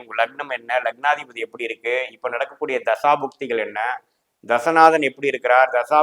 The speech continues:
புக்தி, புக்திநாதன் எப்படி இருக்கிறார் கோச்சாரத்துல, இப்ப நம்ம பேசின கோச்சார பலன்கள்லாம் சேர்த்து பார்த்து, பிரித்து பார்த்து சொல்லும் பொழுது இன்னுமே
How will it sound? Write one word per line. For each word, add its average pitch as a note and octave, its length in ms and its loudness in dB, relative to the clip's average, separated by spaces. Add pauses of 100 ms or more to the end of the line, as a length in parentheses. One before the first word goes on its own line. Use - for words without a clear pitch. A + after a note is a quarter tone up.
புக்தி, D3 380 -8 (280)
புக்திநாதன் D#3 640 4
எப்படி C3+ 220 -8
இருக்கிறார் B2 400 0
கோச்சாரத்துல, A#2 540 -2 (800)
இப்ப C3 180 -4
நம்ம C3 220 0
பேசின C#3+ 260 -4 (100)
கோச்சார C#3 340 2 (640)
பலன்கள்லாம் C3 560 0 (240)
சேர்த்து D#3 420 2 (160)
பார்த்து, D3 420 4 (760)
பிரித்து D#3 360 -4
பார்த்து C#3+ 400 2
சொல்லும் C3+ 260 -4
பொழுது C3+ 180 -4 (120)
இன்னுமே E3 240 -4